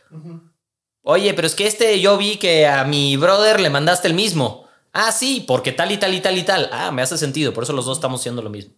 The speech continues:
Speaker 1: Ujú.
Speaker 2: No, no me cuadró. Pues es que eso es lo que hacemos y, bueno, pues tal vez no era tan específico.
Speaker 1: Ujú.
Speaker 2: Quizá tenías que probar, sobre todo con el tiempo. ¿Cuándo se ve la personalización?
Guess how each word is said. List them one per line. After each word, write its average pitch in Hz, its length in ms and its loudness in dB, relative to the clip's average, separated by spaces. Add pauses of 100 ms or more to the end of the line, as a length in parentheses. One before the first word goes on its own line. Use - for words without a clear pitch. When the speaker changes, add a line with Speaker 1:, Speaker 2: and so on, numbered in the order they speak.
(120)
Speaker 1:
Ujú. 160 220 -20 (220)
Speaker 2:
No, 147 360 2
no 151 120 2
me 165 160 0
cuadró. 139 500 4
Pues 117 140 -6
es 123 80 -4
que 165 120 0
eso 170 140 -2
es 156 60 -4
lo 147 100 0
que 135 80 -2
hacemos 165 520 0
y, 104 220 -6 (400)
bueno, - 240 -4
pues 131 140 -10
tal 151 120 2
vez 156 140 0
no 151 120 2
era 143 140 4
tan 139 120 0
específico. 117 680 -6
Speaker 1:
Ujú. 156 80 -20
Speaker 2:
Quizá 135 520 -2
tenías 123 260 -2
que 135 80 -6
probar, 135 320 0 (160)
sobre 139 200 2
todo 233 160 2
con 214 120 2
el 151 120 2
tiempo. 131 400 -2
¿Cuándo 202 320 0
se 165 140 0
ve 160 120 2
la 160 100 2
personalización? 127 760 -2